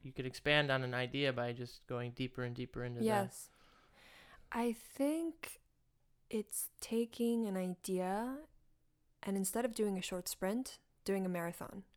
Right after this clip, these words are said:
Speaker 2: and, like,
Speaker 1: Hmm,
Speaker 2: running,
Speaker 1: mm-hmm.
Speaker 2: running with it for a really long time, like you're a cross country runner instead of you're a track hurdler.
Speaker 1: Mm-hmm.
Speaker 2: And that idea has to be rich enough that you
Speaker 1: Right.
Speaker 2: can go in that depth.
Speaker 1: Yeah.
Speaker 2: So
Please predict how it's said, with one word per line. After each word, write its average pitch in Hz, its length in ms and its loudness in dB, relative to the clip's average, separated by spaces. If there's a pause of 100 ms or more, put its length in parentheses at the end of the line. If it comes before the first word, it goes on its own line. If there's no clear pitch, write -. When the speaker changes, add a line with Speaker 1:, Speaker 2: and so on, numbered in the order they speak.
(140)
Speaker 2:
and, 190 100 0
like, 175 240 -4 (340)
Speaker 1:
Hmm, 160 60 0
Speaker 2:
running, 190 280 6
Speaker 1:
mm-hmm. 175 120 0
Speaker 2:
running 208 300 8
with 165 200 -6
it - 220 -8
for 175 180 -2
a 175 60 0
really 185 380 0
long 170 220 -2
time, 160 360 -8
like 170 160 -10
you're 170 160 -6
a 160 60 -10
cross 170 320 -6
country 170 340 -10
runner 160 340 -8 (420)
instead 180 340 -4
of 170 180 -6 (160)
you're 180 220 -10
a - 80 -12
track - 400 -8 (240)
hurdler. 104 420 -10 (200)
Speaker 1:
Mm-hmm. 127 220 -6 (360)
Speaker 2:
And 175 320 -6
that 190 140 0
idea 190 340 -2
has 190 180 -4
to 185 100 -8
be 175 140 -4
rich 185 260 -2
enough 170 380 -8 (200)
that 131 120 -6
you 180 60 -4
Speaker 1:
Right. 180 80 -6
Speaker 2:
can 175 260 -8
go 170 440 -4 (200)
in 175 120 -8
that 160 160 -10 (120)
depth. - 480 -14 (320)
Speaker 1:
Yeah. 139 200 -12 (1400)
Speaker 2:
So 170 440 -6